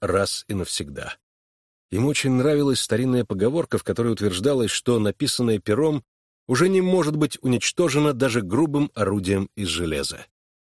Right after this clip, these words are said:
Как невыносимо трудно бывало ему после этого возвращаться мыслями к вечности,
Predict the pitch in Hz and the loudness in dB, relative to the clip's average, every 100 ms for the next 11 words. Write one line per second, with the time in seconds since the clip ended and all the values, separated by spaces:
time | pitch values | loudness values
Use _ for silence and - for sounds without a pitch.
0 | _ _ _ _ - 101 107 107 110 104 | _ _ _ _ -8 -4 0 0 0 0
1 | - 156 135 131 139 117 104 98 117 110 | 0 -2 -2 -2 -2 0 0 0 0 0
2 | 101 117 104 - 101 117 110 107 104 90 | 0 0 -4 -4 -2 -2 0 0 0 0
3 | 87 - - 117 - 87 98 107 101 95 | 0 0 0 -2 -2 0 0 0 0 -2
4 | 90 - 82 90 82 - - - - - | -2 -6 -4 -2 -2 -4 -4 -6 -6 -10